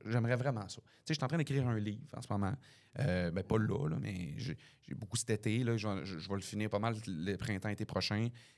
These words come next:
J'aimerais ça le publier en vingt, en vingt vingt-cinq, euh, pour parler justement à toute la génération, euh, surtout la, la, la jeunesse. Moi, je pense que c'est,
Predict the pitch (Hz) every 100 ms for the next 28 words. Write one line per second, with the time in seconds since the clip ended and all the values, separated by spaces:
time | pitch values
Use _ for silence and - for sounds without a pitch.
0 | - - 95 113 - 101 113 107 101 98
1 | 95 98 98 - 107 117 - - - -
2 | - 76 - - 147 143 123 113 131 110
3 | 98 101 113 98 113 104 104 98 101 98
4 | 98 98 98 - 104 104 101 55 55 -
5 | - - - - - - - 175 254 165
6 | 107 113 92 101 107 110 117 139 120 127
7 | 123 113